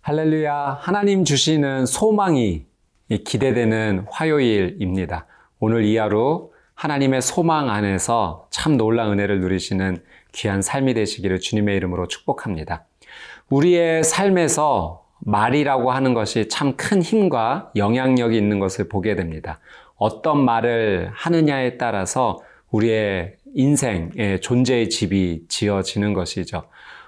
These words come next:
우리의 삶에서 가장 중요한 말이 있다면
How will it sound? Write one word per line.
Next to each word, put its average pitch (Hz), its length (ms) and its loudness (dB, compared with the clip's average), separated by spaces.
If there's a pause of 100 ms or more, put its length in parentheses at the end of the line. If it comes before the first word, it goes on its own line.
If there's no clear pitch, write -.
우리의 160 260 2
삶에서 170 540 2
가장 165 500 0
중요한 156 520 2
말이 123 320 2
있다면 101 680 -2